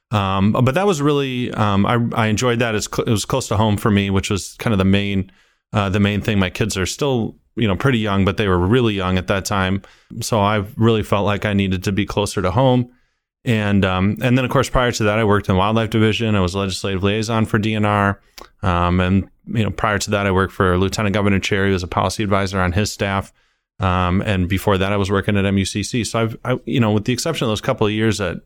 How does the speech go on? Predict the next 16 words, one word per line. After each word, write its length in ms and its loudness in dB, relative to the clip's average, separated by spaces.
at 160 -2
C 180 -4
M 140 0
U, 160 0
I've 100 0
worked, 300 0
you 80 0
know, 100 2
my 140 4
entire 260 -2
career 280 2
exclusively 480 -2
in 60 -2
the 60 -2
conservation 560 -4
space. 440 -8